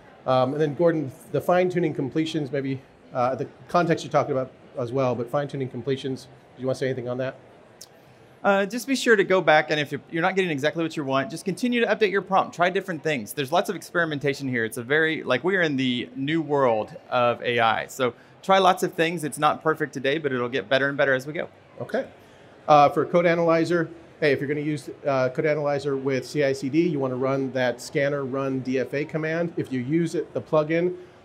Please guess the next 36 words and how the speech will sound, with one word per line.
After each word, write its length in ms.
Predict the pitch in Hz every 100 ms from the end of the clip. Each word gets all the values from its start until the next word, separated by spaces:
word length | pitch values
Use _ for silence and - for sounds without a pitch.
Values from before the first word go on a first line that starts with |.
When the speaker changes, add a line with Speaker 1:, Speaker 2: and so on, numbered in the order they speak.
| -
Speaker 1:
you 120 | 143
can 220 | 147 127
narrow 220 | 135 147
your 160 | 147 139
focus 540 | 139 147 139 151 - -
with 180 | 139
the 80 | 139
dash 300 | 117 131 -
dash 280 | 151 131 -
target 380 | - 156 156 160
flag. 400 | 160 151 160 151 - - -
But 80 | 160
honestly, 520 | 160 165 156 160 151 - - -
use 200 | 165 175
it 40 |
from 160 | 180 147
the 140 | 139
I 140 | 139 135
D 180 | 135
E. 40 | 139
You 120 | 127
saw 200 | - 151
how 140 | 143
easy 240 | 139 135 135
it 80 | 139
was 220 | 135 131
for 100 | 135
Gordon. 460 | 117 127 127 127 - - -
That's 300 | - 139 -
really 180 | 139 139
the 120 | 123
best 320 | 117 131 - 117
of 80 |
the 80 | 117
best 200 | 110 107
practices. 540 | - 117 - - 104